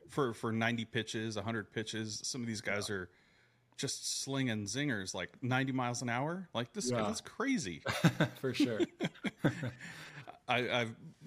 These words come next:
Speaker 1: we were talking in the pre-show, my son's playing, uh, select ball, and, and so I'm throwing the ball with him, and he's, I'm, I have to get a new glove now because he's starting to, to really hit that pocket in my
Speaker 2: Yeah.
Speaker 1: glove, and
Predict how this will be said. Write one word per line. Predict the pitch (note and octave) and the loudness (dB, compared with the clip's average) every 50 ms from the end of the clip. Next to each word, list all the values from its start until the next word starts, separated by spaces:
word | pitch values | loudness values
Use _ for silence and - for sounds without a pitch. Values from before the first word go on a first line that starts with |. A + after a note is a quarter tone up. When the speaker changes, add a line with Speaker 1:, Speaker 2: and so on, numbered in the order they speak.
| - - - - - | -18 -16 -12 -6 0
Speaker 1:
we | C#3+ C3 C3+ | 4 4 4
were | A#2+ | 4
talking | - C3+ B2 A2+ - B2+ | 4 2 0 0 0 0
in | A2 | 0
the | G#2+ G#2 | 0 0
pre-show, | - - B2 B2+ A2+ - B2 A#2 G#2+ | 0 2 2 2 2 2 2 2 2
my | G#2 G#2 | 2 0
son's | G#2 - A#2+ A2 A2 - | 0 0 -2 -2 -2 -2
playing, | - - G#2+ G#2 G2 G2+ G2+ - - | -2 -2 0 0 0 -2 -2 -2 -2
uh, | G#2+ F2 | -2 -2
select | - - A#2 A2+ G#2+ A2 - - - | -2 -2 0 0 0 -2 -2 -2 0
ball, | G#2 G#2+ G#2 | 0 2 2
and, | G2 G2 G2 - - | 0 -2 -6 -4 -4
and | A2+ G#2 G2 F#2+ F#2 - | -2 -2 -2 -2 -4 -6
so | - - B2 A2 G#2 G2 - - | -6 -4 -2 -2 -2 -4 -2 0
I'm | A2 A#2+ A#2 | 0 0 0
throwing | - C3 A#2+ A2+ A2 | 0 0 2 2 2
the | G#2 | 2
ball | G2+ A2 A2 G#2+ | 2 2 2 2
with | G2+ - | 0 0
him, | - A#2 A#2 A2 A2 | 0 0 0 0 0
and | G2+ F#2+ - - - - - _ _ _ _ _ _ _ | -2 -4 -8 -12 -18 -20 -20 _ _ _ _ _ _ _
he's, | - F3 G3+ - - - _ _ - | -2 -2 -2 0 -2 -6 _ _ -8
I'm, | - - B2+ C3+ - | -2 0 0 2 4
I | B2+ D3+ | 4 2
have | F3+ E3+ | 2 2
to | - B2 | 0 0
get | C3+ B2 | 0 2
a | A#2+ | 2
new | A2 G#2+ G2+ | 2 0 0
glove | - G#2+ A#2 C3+ A2+ | 0 2 2 2 0
now | G#2+ G2 F2+ E2 | 0 -2 -4 -4
because | E2+ F#2+ - - A2+ G#2 G#2 G2 F2+ - - - - - | -4 -6 -4 -2 0 0 0 -2 -2 -4 -6 -8 -8 -4
he's | - B2 - | -2 -2 -2
starting | - - C#3+ D3+ D#3+ D#3 C#3 - | 0 -2 -2 0 0 0 0 0
to, | - A2+ G#2+ G#2 G2+ - - _ _ | 2 2 2 0 -2 -6 -12 _ _
to | - - G2 F#2 F#2 - C#3 B2 | -2 -2 -2 -2 -2 -6 -8 -2
really | A#2+ B2 C3+ B2+ G#2+ G2 | 2 2 2 4 2 2
hit | G2+ A#2+ A#2+ - - | 0 0 0 2 2
that | G#2 F2+ D#2 - - _ _ | 2 2 0 -2 -8 _ _
pocket | - A2 G#2+ A#2+ - D#3+ E3 - - - - _ _ _ - _ _ | 0 0 0 0 0 -2 -4 -4 -4 -10 -20 _ _ _ -20 _ _
in | C3+ B2+ B2+ B2 | -2 2 4 4
my | A#2+ A#2 | 4 4
Speaker 2:
Yeah. | G#2+ | 2
Speaker 1:
glove, | - G#2+ G#2 A2+ B2+ D3 D#3 - - - - _ _ _ _ _ _ _ - | 2 2 2 4 4 2 0 -4 -10 -20 -20 _ _ _ _ _ _ _ 0
and | B2 B2 A#2 A2 G2+ F#2+ | 2 2 2 2 0 -2